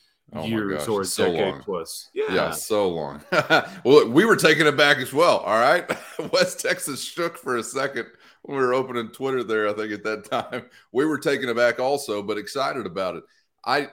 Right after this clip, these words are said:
Speaker 1: and look, you're absolutely right. College football specifically, but college sports in general,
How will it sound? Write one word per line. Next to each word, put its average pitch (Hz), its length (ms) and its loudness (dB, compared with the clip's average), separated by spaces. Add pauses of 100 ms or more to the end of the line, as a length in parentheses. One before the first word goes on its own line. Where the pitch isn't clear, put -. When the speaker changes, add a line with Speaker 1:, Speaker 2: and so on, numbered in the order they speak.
(140)
Speaker 1:
and 123 200 -6
look, 95 340 -6
you're 117 140 -4
absolutely 85 420 -6
right. 78 260 -8 (480)
College 139 380 -2
football 123 560 -4 (120)
specifically, 110 560 -8
but 87 140 -12
college 113 260 -4
sports 107 320 -10
in 87 80 -14
general, 104 420 -10